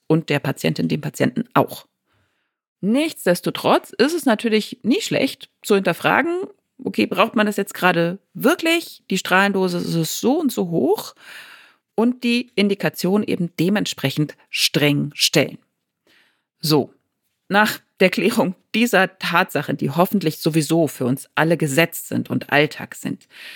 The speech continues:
kommen wir zur Studie. Also, große Kohortenstudie aus Kanada. Ihr findet sie natürlich wie immer verlinkt in den Shownotes für alle, die dann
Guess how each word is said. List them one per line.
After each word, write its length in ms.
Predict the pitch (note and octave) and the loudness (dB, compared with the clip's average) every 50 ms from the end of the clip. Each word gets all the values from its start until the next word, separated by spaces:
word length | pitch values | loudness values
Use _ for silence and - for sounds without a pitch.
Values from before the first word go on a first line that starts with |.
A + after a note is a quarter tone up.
| - - - - - _ _ - | -20 -20 -20 -20 -20 _ _ -8
kommen 320 | - - G3 G#3+ A#3 A#3+ | 0 2 2 2 2 0
wir 160 | A#3 A#3+ A3+ | 0 -2 -4
zur 240 | - - - G#3 G3 | -4 -2 0 0 0
Studie. 640 | - - - - - C#3+ C#3+ C#3 C#3+ C3 - - - - - _ _ _ _ _ | 0 -4 -8 -4 -2 0 2 2 0 0 -2 -8 -12 -14 -14 _ _ _ _ _
Also, 400 | - D#3 D3 C#3+ C#3+ C3 - - _ _ _ | 0 2 2 2 2 0 -4 -12 _ _ _
große 600 | - - - D#3+ F3 G#3+ C#4+ F4+ G4+ - - C#4+ | -20 -6 -2 0 2 2 2 2 0 -2 -4 -8
Kohortenstudie 920 | - - F#3 D3+ C#3+ - - - C#3+ - - - D#3 D#3 D3+ - F#3 A#3+ F4+ - _ - | -6 -6 -6 -2 -2 -4 -4 -4 -8 -10 -8 -6 -6 -4 -2 0 -2 -2 -2 -4 _ -6
aus 280 | - - - A#3+ - - | -4 -2 -2 -2 -2 -4
Kanada. 540 | - - - - - E3 - G3 A#3+ F4 A#4+ - _ _ | -6 -4 -2 -2 -2 0 2 2 2 2 0 -4 _ _
Ihr 80 | - D3+ | -10 -8
findet 300 | - - A3+ A#3+ A3+ - | -2 0 0 0 0 -2
sie 80 | - E3 | -2 -4
natürlich 480 | D3+ - - - A3+ A3+ G3+ - - | -4 -4 0 0 0 0 0 -4 -6
wie 80 | - - | -6 -4
immer 160 | E3 D#3+ D#3 | -2 -2 -4
verlinkt 340 | - - D#3 D#3+ D#3+ E3 - | -4 -4 0 0 0 0 0
in 100 | - D#3 | -2 -2
den 140 | D#3 C#3 - | -2 -2 -2
Shownotes 640 | - - - A3+ A#3+ G#3+ - - - A#3 B3 - | -4 -4 0 0 0 0 0 0 0 0 0 -2
für 180 | - - - - | -8 -8 -4 -4
alle, 200 | - D#3+ D#3 D3+ | 0 0 0 0
die 100 | - D3+ | 0 0
dann 260 | - C#3+ C3 C#3 C#3+ | 0 2 2 2 0